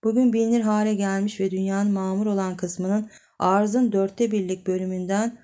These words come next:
fazla olduğu meydana çıkmıştır. Miladi bin dört yüz doksan iki, Hicri dokuz yüz üç yılında kendisi aynı zamanda bir matematikçi olan Christoph Kolomb, Endülüs'ten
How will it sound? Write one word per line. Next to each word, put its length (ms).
fazla 400
olduğu 340
meydana 420
çıkmıştır. 720
Miladi 460
bin 180
dört 240
yüz 160
doksan 380
iki, 400
Hicri 400
dokuz 440
yüz 240
üç 280
yılında 460
kendisi 460
aynı 320
zamanda 460
bir 120
matematikçi 640
olan 260
Christoph 500
Kolomb, 380
Endülüs'ten 800